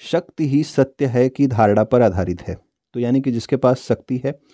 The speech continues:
वही जो है यहाँ पे आगे बढ़ रहा है,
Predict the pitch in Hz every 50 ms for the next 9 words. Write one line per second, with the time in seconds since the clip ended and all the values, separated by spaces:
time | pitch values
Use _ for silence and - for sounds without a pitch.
0 | _ _ _ _ _ _ - 110 117 113 127 147 139 135 120 120 117 117 113 104
1 | 104 95 - 120 120 110 104 104 107 110 110 110 107 101 - 107 107 110 110 127
2 | 143 -